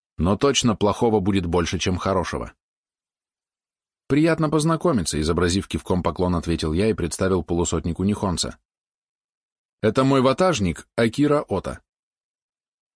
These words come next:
Мужчины обменялись сдержанными кивками. Плохо, что я до сих пор не поинтересовался у Акиры, как его величать по батюшке. Нужно исправить это упущение в ближайшее время. Пока ехали, я пытался проанализировать ситуацию.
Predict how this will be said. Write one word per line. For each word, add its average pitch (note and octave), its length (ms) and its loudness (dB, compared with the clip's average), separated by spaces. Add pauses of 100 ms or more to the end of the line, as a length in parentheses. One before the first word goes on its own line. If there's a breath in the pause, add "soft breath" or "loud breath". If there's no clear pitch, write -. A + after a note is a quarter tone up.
(160)
Мужчины D#3+ 420 2
обменялись B2 680 2
сдержанными G2 580 0
кивками. E2 500 -6 (760)
Плохо, C3 340 0
что - 140 0
я A2+ 160 4
до A2+ 80 2
сих - 220 -2
пор A#2+ 180 2
не A2+ 80 4
поинтересовался G2+ 880 2
у G2 180 0
Акиры, B2 360 0
как G#2+ 180 -2
его A2 160 2
величать G2+ 420 0
по A#2 120 -2
батюшке. G#2 500 -6 (920)
Нужно G#2+ 360 2
исправить G2+ 440 0
это F2 140 0
упущение E2+ 640 0
в D2 80 -6
ближайшее F2 540 0
время. E2+ 340 -6 (2250)
Пока D#2+ 240 -2
ехали, D#2 400 0
я G#2+ 140 2
пытался F#2 400 0
проанализировать E2+ 800 0
ситуацию. - 640 -6